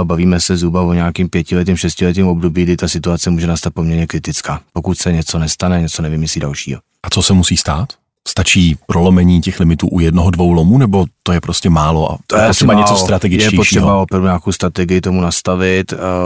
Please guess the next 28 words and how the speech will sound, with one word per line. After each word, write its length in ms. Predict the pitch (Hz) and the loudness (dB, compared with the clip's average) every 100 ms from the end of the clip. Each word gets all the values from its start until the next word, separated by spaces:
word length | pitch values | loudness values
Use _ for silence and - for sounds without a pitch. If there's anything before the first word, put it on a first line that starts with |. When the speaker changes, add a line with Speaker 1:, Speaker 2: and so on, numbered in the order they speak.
| 90 | -2
Speaker 1:
jsem 220 | - 98 | 0 2
rád, 180 | 92 95 | 2 2
že 120 | 95 | 0
pos-, 440 | - 90 - - - | -2 -6 -8 -12 -12
že 140 | 95 82 | -6 -4
se 160 | 98 | -2
to 100 | 95 | -4
postupně 440 | 101 92 98 87 92 | -4 -6 -4 -2 -2
dostává 500 | 85 95 90 92 92 | -2 0 2 2 0
do 140 | 87 | 0
odborných 420 | 90 90 95 92 | -2 0 0 0
kruhů, 420 | - 85 85 90 | -2 0 2 2
že 280 | 87 92 90 | 0 0 0
na 100 | 87 | 0
těch 140 | 90 95 | -2 -4
konferencích 580 | 90 - 90 87 92 | -4 -2 -2 -2 -2
se 100 | - | -4
o 80 | 87 | -4
tom 140 | 92 90 | -2 -4
začíná 300 | 82 95 90 | -2 -2 0
hodně 300 | 82 85 87 | 0 0 0
mluvit 440 | 87 87 87 87 | 0 0 -2 -2
a 60 | 87 | -4
že 120 | 85 | -4
všichni 260 | 85 87 | -6 -6
tento 240 | 85 87 87 | -4 -4 -4
problém 300 | 87 90 90 | -4 -2 0
vnímají, 500 | 82 82 87 87 | 0 0 0 0